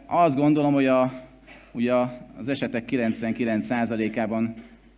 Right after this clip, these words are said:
mindenki utál az főleg unalmas, ö, zeneelméleti órákra járni.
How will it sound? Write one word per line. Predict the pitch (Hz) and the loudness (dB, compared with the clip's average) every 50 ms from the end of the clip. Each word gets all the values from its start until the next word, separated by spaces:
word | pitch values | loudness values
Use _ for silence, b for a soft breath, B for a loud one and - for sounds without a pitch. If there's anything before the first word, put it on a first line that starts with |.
| - - - | -20 -20 -12
mindenki | - 123 143 135 117 107 104 95 92 104 | -4 0 2 4 4 4 2 0 -2 -4
utál | 104 104 104 104 98 98 95 98 92 | -6 -6 -4 -2 -2 -2 0 -2 -4
az | 87 - - - - | -6 -8 -12 -16 -12
főleg | 113 104 95 98 90 95 | -8 -6 -6 -4 -4 -4
unalmas, | 98 98 95 92 90 90 87 92 92 - - - | -4 -4 -4 -4 -4 -4 -4 -6 -8 -10 -12 -12
ö, | 80 90 90 90 87 90 | -10 -10 -8 -8 -6 -8
zeneelméleti | 92 95 101 95 92 90 90 90 92 92 92 | -6 -6 -4 -4 -2 -2 -2 -4 -6 -8 -10
órákra | 95 92 90 92 87 82 - 90 | -10 -8 -8 -8 -8 -8 -8 -10
járni. | 87 80 80 80 73 80 78 78 | -8 -6 -6 -6 -6 -8 -10 -12